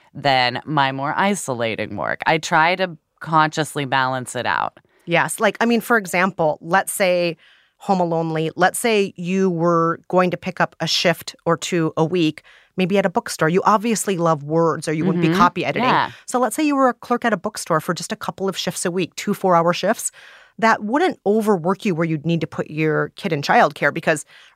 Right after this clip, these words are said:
Speaker 2: currently you're working two to ten hours a week. But let's say you added two four-hour shifts to the week, you could probably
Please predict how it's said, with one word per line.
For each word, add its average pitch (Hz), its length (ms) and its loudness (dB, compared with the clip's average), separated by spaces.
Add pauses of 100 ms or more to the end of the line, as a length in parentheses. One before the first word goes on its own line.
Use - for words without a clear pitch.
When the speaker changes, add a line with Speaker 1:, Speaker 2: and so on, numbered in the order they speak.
(160)
Speaker 2:
currently 285 320 0
you're 190 120 0
working 170 240 -4
two - 180 -4
to 175 120 -2
ten 175 160 -4
hours 156 260 -4
a 165 60 -6
week. 156 140 -6
But 165 120 -2
let's 160 180 -2
say 196 120 -2
you 180 260 0
added 160 340 2 (300)
two 220 160 0
four-hour 165 440 2
shifts - 240 -6
to 175 100 -8
the 170 80 0
week, 226 260 -4 (360)
you 208 100 -6
could - 160 -4
probably 240 640 -2